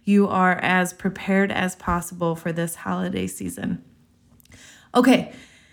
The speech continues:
as I've been talking about on here before, I've been doing a lot of networking. And last week,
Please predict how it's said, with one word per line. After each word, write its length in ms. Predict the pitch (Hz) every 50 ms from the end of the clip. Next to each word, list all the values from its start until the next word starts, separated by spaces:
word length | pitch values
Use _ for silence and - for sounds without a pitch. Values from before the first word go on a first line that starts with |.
| _ _ _ _ _ _ _ _ _ _ _ -
as 240 | - 233 269 294 349
I've 100 | 359 339
been 120 | 392 359
talking 380 | - 294 320 311 302 294 294 285
about 220 | 254 233 214 202
on 140 | 202 196 202
here 200 | 190 202 196 185
before, 540 | 185 196 190 - - - 92 117 196 196 - - - - - _ _ _ -
I've 220 | - 233 233 214
been 100 | 247 233
doing 240 | 233 233 214 214 214
a 40 | 202
lot 160 | 190 185 175
of 60 | 170
networking. 760 | 180 165 151 - 123 120 - - - - - 180 180 190 190 - - _ _ - - - _ _ _ _ _ -
And 720 | - 214 220 220 220 220 220 226 220 220 220 220 220 220 208
last 380 | 208 202 202 233 226 226 -
week, 360 | - 190 190 196 208 196 -